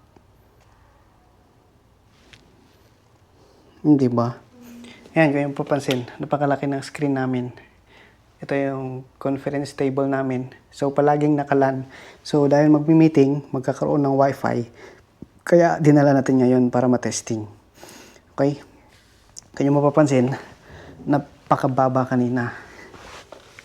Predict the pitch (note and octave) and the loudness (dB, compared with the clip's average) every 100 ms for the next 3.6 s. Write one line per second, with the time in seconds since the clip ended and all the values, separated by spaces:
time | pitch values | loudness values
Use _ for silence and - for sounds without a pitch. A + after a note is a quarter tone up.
0 | - - C3+ - C3 C3 B2+ C3 B2 B2+ | -20 -14 -8 -2 0 0 0 0 0 2
1 | B2+ B2+ B2 - - _ _ - - - | 2 0 -2 -6 -20 _ _ -20 -20 -10
2 | - F3 D3 C3 B2+ - C3+ C3+ C3+ C3 | 2 4 6 2 -2 -2 2 4 4 4
3 | C3+ C3 C3 C3 B2+ | 4 2 0 -2 -4